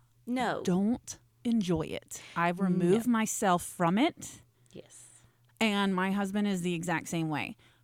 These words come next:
Speaker 2: We could live in a bubble with only people that are drama-free for our whole life. Like, I don't need, you know, there's some people that are like, "Oh, I love some drama.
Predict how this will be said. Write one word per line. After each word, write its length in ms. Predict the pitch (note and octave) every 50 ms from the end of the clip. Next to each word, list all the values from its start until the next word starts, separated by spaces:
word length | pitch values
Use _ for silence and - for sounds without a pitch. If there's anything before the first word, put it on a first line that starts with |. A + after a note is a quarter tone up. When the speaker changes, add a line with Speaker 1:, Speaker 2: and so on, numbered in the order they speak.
| _ -
Speaker 2:
We 600 | A#3+ G#3+ - G3 A3 A#3 B3+ C#4+ D#4+ E4 F4 - - - _ _ _ _ _ _ - -
could 180 | - A3 F#3+ F#3
live 220 | F3+ G3 G#3 G#3+
in 100 | A3 F#3+
a 80 | E3 D#3+
bubble 500 | D#3+ E3 E3 F3+ G#3+ A3+ C4 D4 D4+ -
with 160 | - F3+ E3+ - - -
only 380 | F#3+ G3 G#3+ A#3+ C4 C#4+ C#4+ D4
people 680 | - B3+ A#3 A#3+ A#3+ - B3+ B3+ C4+ C#4+ D4+ D4+ D#4 - _ _ _ _ _ _ _ _ _ _ - _ _ _ _ _ _ _ _ _ _ _ _ _ _ _ _ _ _ _ _ _ -
that 240 | F3 F#3+ F#3 F3+ F3
are 100 | F3 F3
drama-free 600 | E3+ F3+ F#3+ F#3+ G3+ A3 A3+ G#3+ A3+ A3 G3 F#3
for 120 | - F3
our 160 | D#3+ D#3+ D#3
whole 160 | E3 E3 E3
life. 380 | D#3+ C#3+ A2+ F#2+ - - - - _ _
Like, 160 | F#3+ F#3+ - -
I 100 | F#3 G3
don't 140 | G3 G#3 A3
need, 160 | A3 G3+ F#3 -
you 140 | - F#3 A3+
know, 100 | C4 B3+
there's 180 | A#3 A3+ G#3 -
some 120 | G#3+ G3+
people 220 | F#3+ G#3 F#3 G3+
that 100 | F#3 F3+
are 60 | F3 F3
like, 180 | D#3+ D#3 - - D#3+
"Oh, 140 | - - F3+
I 40 | F3+
love 200 | F3+ F3 F#3 G3 -
some 140 | - G3+
drama. 520 | F#3 - E3+ F#3 G#3 A3+ A3+ A3+ G#3+ G3